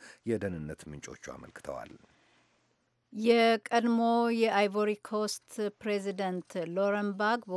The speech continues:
Speaker 2: እንደ ኤሮፓውያን አቆጣጠር ከሁለት ሺ አስር እስከ ሁለት ሺ አስራ አንድ ዓመተ ምህረት በነበረው ጊዜ በሰብዕና ላይ ወንጀል ፈጽመዋል ተብለው በዓለም አቀፍ የወንጀል ችሎት ፊት መቅረባቸው በቀጠለበት በአሁኑ ወቅት ተመሳሳይ ክስ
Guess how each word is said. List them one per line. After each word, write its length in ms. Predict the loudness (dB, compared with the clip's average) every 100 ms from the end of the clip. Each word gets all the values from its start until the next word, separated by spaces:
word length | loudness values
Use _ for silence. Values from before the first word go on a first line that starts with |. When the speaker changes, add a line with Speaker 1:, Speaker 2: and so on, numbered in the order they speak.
| 0
Speaker 2:
እንደ 180 | 2 0
ኤሮፓውያን 600 | -2 -4 -4 -2 -2 -4
አቆጣጠር 640 | -6 -8 -4 -4 -4 -6 -6
ከሁለት 460 | -6 -8 -6 -8 -8
ሺ 200 | -12 -10 -12 -8
አስር 440 | -8 -8 -8 -6
እስከ 200 | -6 -8 -10
ሁለት 340 | -8 -10 -12 -14
ሺ 220 | -12 -10 -10
አስራ 240 | -12 -10 -8 -6
አንድ 240 | -6 -6 -8
ዓመተ 320 | -10 -10 -10 -10
ምህረት 280 | -8 -10 -10
በነበረው 680 | -8 -6 -6 -8 -12 -10 -10 -8
ጊዜ 260 | -8 -4 -4 -4 _ -20 -20 _
በሰብዕና 600 | -12 -8 -6 -6 -6 -6 -4
ላይ 180 | -4 -4
ወንጀል 520 | -4 -4 -4 -4 -4 -4
ፈጽመዋል 640 | -10 -8 -6 -4 -4 -4 -8
ተብለው 440 | -8 -8 -4 -2 -2
በዓለም 380 | -2 -2 -2
አቀፍ 340 | -4 -6 -12 -10
የወንጀል 460 | -6 -4 -4 -8 -10
ችሎት 340 | -12 -10 -12 -10
ፊት 200 | -10 -8
መቅረባቸው 640 | -8 -6 -6 -4 -6 -10 -12
በቀጠለበት 760 | -10 -12 -8 -6 -6 -8 -12 -10
በአሁኑ 420 | -4 -4 -4 -4 -2
ወቅት 280 | -4 -4 -8 -8 -10 -20 -18 -4
ተመሳሳይ 640 | 0 0 0 0 0 -2 -2
ክስ 260 | -6 -6